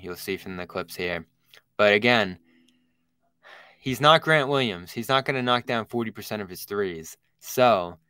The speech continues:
he has to find other ways to make himself a threat offensively. Shot nearly all of his three-pointers wide open over the last couple of years, by the way.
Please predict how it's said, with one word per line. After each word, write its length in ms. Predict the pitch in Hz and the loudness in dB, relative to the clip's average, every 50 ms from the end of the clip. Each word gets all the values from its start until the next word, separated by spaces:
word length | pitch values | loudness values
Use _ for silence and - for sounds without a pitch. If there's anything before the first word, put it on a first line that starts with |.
| _ _ | _ _
he 100 | _ 120 | _ -2
has 140 | 127 131 - | -2 -2 -2
to 80 | - - | -4 -2
find 240 | - 127 117 110 110 | 0 0 2 2 0
other 180 | 110 107 107 | 0 0 -2
ways 300 | 101 104 101 101 95 - - | -2 0 -2 -2 -2 -4 -8
to 320 | - 98 92 90 90 90 90 | -8 -6 -6 -6 -8 -10 -10
make 180 | 98 101 101 - | -8 -8 -8 -8
himself 340 | 104 95 - 104 101 - | -10 -10 -8 -8 -8 -8
a 40 | - | -8
threat 240 | - - 101 98 95 | -10 -6 -4 -2 0
offensively. 540 | 92 87 - - 95 92 - - 87 90 - | -2 -2 -2 -6 -10 -12 -12 -16 -16 -14 -14
Shot 280 | - - 123 120 120 | -4 0 0 0 0
nearly 280 | 113 131 113 107 104 - | -2 -4 -4 -4 -6 -4
all 280 | - 95 104 107 110 110 | -2 0 0 0 0 -2
of 80 | 92 | -4
his 140 | 92 90 - | -8 -12 -10
three-pointers 600 | - 101 101 98 - - 95 90 87 87 85 82 | -6 -6 -6 -6 -8 -10 -10 -10 -10 -12 -12 -6
wide 240 | 92 92 90 90 92 | -4 -4 -2 -2 -4
open 280 | 92 95 - 92 87 | -6 -6 -8 -10 -12
over 120 | 87 85 87 | -12 -10 -10
the 80 | 90 | -10
last 240 | 87 90 87 85 - | -8 -6 -8 -8 -8
couple 200 | - - 82 82 | -12 -12 -12 -10
of 60 | 87 | -12
years, 240 | 87 87 85 85 82 | -10 -8 -10 -10 -8
by 180 | _ 85 85 85 | _ -6 -6 -6
the 100 | 85 85 | -6 -8
way. 260 | 85 87 85 85 85 | -8 -6 -6 -6 -8